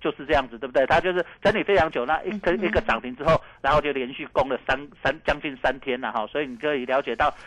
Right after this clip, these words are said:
Speaker 1: 哎，这样的情况下操作的一个方式。那你在这样子，大盘也会渐渐是这样子哦，包括台积电，不管它往上或往下，这样的趋势会慢慢出来。那整个大盘开始出现的时候，个股的表现会比大盘来得大哦。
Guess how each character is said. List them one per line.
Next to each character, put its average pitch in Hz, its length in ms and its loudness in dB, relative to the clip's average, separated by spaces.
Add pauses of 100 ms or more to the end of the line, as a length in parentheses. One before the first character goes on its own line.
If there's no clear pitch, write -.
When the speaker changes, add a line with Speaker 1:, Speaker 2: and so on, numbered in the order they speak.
(180)
Speaker 1:
哎， 185 120 -2 (120)
这 220 80 4
样 196 160 4
的 143 100 2
情 139 180 -8
况 151 160 -2
下 147 160 2
操 175 220 0
作 165 180 -4
的 123 160 -4
一 127 40 -8
个 123 160 -6
方 131 280 -4
式。 131 240 -8 (280)
那 175 100 4
你 139 80 -2
在 156 160 2
这 185 100 2
样 165 140 4
子， 127 160 -4 (300)
大 185 180 4
盘 123 240 2
也 117 100 -6
会 156 120 0
渐 156 180 -4
渐 143 140 -2
是 147 100 -14
这 156 100 -4
样 131 140 2
子 120 80 -4
哦， 113 80 0
包 143 140 0
括 147 100 2
台 139 160 0
积 185 180 -8
电， 185 200 6 (160)
不 214 60 -2
管 135 120 2
它 147 140 4
往 117 220 0
上 165 140 2 (140)
或 170 160 0
往 123 120 0 (100)
下， 156 100 2 (260)
这 220 60 2
样 175 140 4
的 147 100 -4
趋 165 220 -4
势 147 100 -6
会 156 180 0
慢 151 120 0
慢 147 160 -2
出 156 160 -4
来。 117 140 0
那 160 180 2 (240)
整 131 140 -6
个 131 100 0
大 170 240 4
盘 123 220 -2
开 160 180 -2
始 123 100 -6
出 160 220 -8
现 147 140 0
的 127 100 -6
时 - 80 -2
候， 139 120 2 (240)
个 202 180 4
股 117 280 -14
的 120 180 -6 (200)
表 - 200 -2
现 170 200 2
会 156 160 0
比 113 160 -8
大 135 140 2
盘 107 200 -4
来 113 160 -2
得 113 160 -6 (160)
大 107 220 2
哦。 107 80 -8